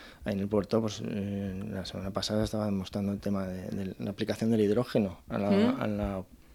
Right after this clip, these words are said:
Speaker 1: operativa portuaria. Había, hay dos
Speaker 2: Mm.
Speaker 1: máquinas portuarias que están implementando, usando el hidrógeno como energía para, para funcionar.
Speaker 2: Que
Speaker 1: Eso
Speaker 2: es, se cree, se dice también que va a ser la energía del futuro, ¿no?
Speaker 1: es una, desde luego, del mix energético, de la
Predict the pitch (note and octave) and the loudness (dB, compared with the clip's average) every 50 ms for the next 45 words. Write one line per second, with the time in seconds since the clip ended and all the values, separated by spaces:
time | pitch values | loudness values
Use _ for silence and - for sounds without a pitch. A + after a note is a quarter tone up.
0 | - - - G#2+ - A#2 A2+ G#2+ G#2 - B2 A#2 A2+ G2+ G#2+ F#2+ F#2+ - A2 C3+ | -12 -8 -6 -2 0 2 2 2 4 4 4 4 6 4 2 0 0 2 2 2
1 | D3 C3 A2 A2 G2+ G#2 G#2+ - - G#2+ G#2+ F#2+ - A2+ A2 G#2 E3+ E3+ E3+ E3+ | 2 2 0 0 -2 -2 -4 -6 -4 -4 -2 0 0 0 0 0 -2 -4 -4 -6
2 | - - - - - - A#2 A#2 - C3+ B2+ C3 C#3 C#3 - - - A#2 A#2+ B2 | -10 -14 -18 -8 -2 0 0 2 2 2 4 4 2 2 0 -2 -4 -2 0 0
3 | A#2 A#2+ C#3 C#3+ C#3 - - A2 G2+ - D3+ E3 - - - - - G#2 - - | 0 2 0 -2 -4 -2 -2 -2 -2 -2 -6 -10 -16 -20 -14 -10 -10 -8 -6 -4
4 | G#2+ G#2 G#2 G2 G#2 A2 G#2 G2+ G#2 G#2+ G2+ G2+ G2+ G2 G2+ G#2 A#2+ A#2 - A2 | -2 0 0 0 0 -2 -2 -2 -2 -2 0 0 -2 -2 -2 -4 -4 -4 0 0
5 | A2 A2+ A2 G#2+ G#2 G#2 G#2+ G#2+ - - A#2 A#2+ A2+ - A2 A2 G#2+ G#2 G2+ - | 2 2 4 2 2 2 0 0 0 0 -2 -2 -2 -2 0 0 0 0 -2 -2
6 | - A2+ A2 A2+ A#2 C3 - G#2+ G#2 G2+ G2 F#2+ - - - - - - - - | 0 2 2 2 2 0 -2 -2 -2 -2 -2 -2 -4 -8 -14 -20 -20 -20 -20 -20
7 | - - - - - A2 G2+ - A#2 A2+ - - A2 G#2+ A2+ C3 E3+ F#3+ - - | -20 -18 -10 -6 -4 -4 -4 -4 -6 -8 -6 -4 -2 0 0 0 0 -2 -4 -10
8 | - - - - - - - - - F3+ E3 - - A2 D#3+ - - - - F3 | -20 -20 -18 -18 -16 -16 -10 -4 -2 0 0 2 2 0 0 -2 -2 -2 -2 -2
9 | - F3 E3+ F3 - - - F3+ - - D3+ D3+ F3+ G3 - A3+ G3 F#3+ F#3 F#3 | -2 -2 -2 -2 -2 -2 -4 -4 -4 -4 -4 -2 0 0 2 2 2 2 0 0
10 | F#3+ G3 G#3 G3 - - F#3 E3+ E3 D#3+ D3 C#3 D3 - - D3 B2+ G#2+ D#2 - | -2 -2 -4 -4 -4 -6 -6 -4 -4 -4 -6 -8 -8 -10 -10 -8 -8 -8 -10 -10
11 | - - - - F#3+ G3 E3 C#3+ C#3+ F#3 G3+ - - - - D#3 - - - A#2 | -12 -12 -10 -10 -8 -8 -6 -6 -8 -10 -12 -16 -20 -20 -20 -18 -14 -8 -6 -4
12 | G2+ - - G2+ F#2 F#2 F#2 F2+ F#2+ G2 G#2 - A#2 A2 F#2+ G2 F#2+ G2+ A2 A#2+ | -4 -4 -4 -4 -4 -4 -6 -8 -8 -8 -8 -6 -6 -6 -8 -6 -4 -4 -2 -2
13 | A#2 G#2 G2+ G2+ G#2+ G#2+ - - A#2 G#2+ G#2 G2+ - A2+ A2 - A#2 A2+ - B2 | -2 -2 -2 -2 -2 -2 -2 -2 -2 -2 -2 -2 -4 -4 -4 -4 -4 -4 -2 -2
14 | C#3 D#3+ E3 D#3 A#2+ A2+ G#2+ G#2+ G#2 G2 F#2+ G2+ | -2 -2 -2 -4 -4 -4 -4 -4 -4 -4 -2 -4